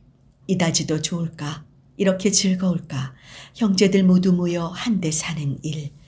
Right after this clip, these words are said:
아론의 머리에서 수염 타고 흐르는 옷깃으로 흘러내리는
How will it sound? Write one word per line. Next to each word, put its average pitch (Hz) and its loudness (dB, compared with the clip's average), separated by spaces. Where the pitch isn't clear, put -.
아론의 156 0
머리에서 147 -4
수염 202 -4
타고 180 -4
흐르는 147 -6
옷깃으로 185 0
흘러내리는 185 0